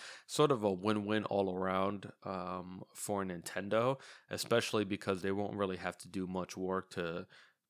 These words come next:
change their games, quote unquote, in order to fit the Chinese market. Um, because, you know, that's ju-, those aren't really the type of games that Nintendo makes. So I one hundred percent agree with this,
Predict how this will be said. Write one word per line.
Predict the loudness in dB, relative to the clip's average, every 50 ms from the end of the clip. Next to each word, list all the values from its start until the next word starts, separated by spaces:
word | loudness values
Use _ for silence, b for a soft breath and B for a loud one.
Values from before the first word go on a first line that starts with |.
| _ _ _ -10 -2
change | 0 6 6 6 6 6 2 -2
their | -2 2 4 2 2
games, | 2 0 -2 -2 0 -2 -4 -4 -6
quote | -4 -4 -2 -2
unquote, | -2 -4 -4 -4 -2 -2 -2 -2
in | -2
order | -4 -4 -4 -6
to | -10 -10
fit | -6 -8 -8 -8
the | -8
Chinese | -12 -8 -6 -6 -6 -6 -6 -10 -12 -12 -12
market. | -10 -10 -10 -8 -2 -2 -2 -2 -2 B B B B B B B B _
Um, | -2 0 0 2 2 0 -2 -4 -8 -10 -14 _ _ -20 -8
because, | -8 -8 -2 0 0 0 0 -2 -6 -10 -10
you | -6 -4 -4
know, | -4 -4 -6 -8 -6
that's | -8 -6 -6 -6 -8 -10 _ -12
ju-, | -8 -8 -8 -6 0
those | 4 4 4 6 6
aren't | 4 4 4 2
really | 2 2 2 2
the | -2 -4
type | -4 -4 -4 -4 -4
of | -8
games | -6 -6 -6 -8 -6
that | -6 -6 -6 -6
Nintendo | -10 -12 -10 -10 -8 -8 -8 -8 -8
makes. | -8 -8 -8 -8 -8 -8
So | -6 -4 -2 -2 -4 -6 B B B B B B B B
I | 2 2
one | 4 6 6 6
hundred | 6 4 0
percent | -2 -2 -2 0 0 0
agree | -2 -4 0 2 2 2
with | 2 0 -2 -4
this, | -4 -6 -4 -4 -4 -4 -6 -6